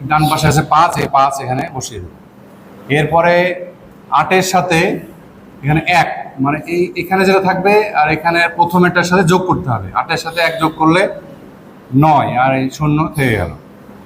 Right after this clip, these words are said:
এরপরে এটা গেল, এখানে বারো, বারোর সাথে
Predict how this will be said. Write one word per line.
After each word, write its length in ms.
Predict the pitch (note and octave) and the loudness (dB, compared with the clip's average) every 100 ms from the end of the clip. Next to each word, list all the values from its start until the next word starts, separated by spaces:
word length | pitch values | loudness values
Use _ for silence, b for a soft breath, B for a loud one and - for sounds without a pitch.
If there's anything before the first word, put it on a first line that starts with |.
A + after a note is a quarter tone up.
| - - - - - - | -20 -20 -20 -20 -16 -2
এরপরে 420 | D#3 D#3+ F3 F3 E3+ F3 F3 - - - | 0 2 2 4 2 0 -2 -10 -20 -16
এটা 180 | D#3 E3+ | -6 -2
গেল, 320 | D#3+ C#3 C#3+ - D#3 | 2 2 2 0 -2
এখানে 340 | E3 E3 D#3+ | 0 2 2
বারো, 480 | C3+ C#3 C3+ G#2+ - - - - - | 2 2 2 -2 -8 -16 -20 -20 -4
বারোর 300 | B2 C#3+ D#3+ | 0 2 0
সাথে 300 | E3+ D3+ | -2 -2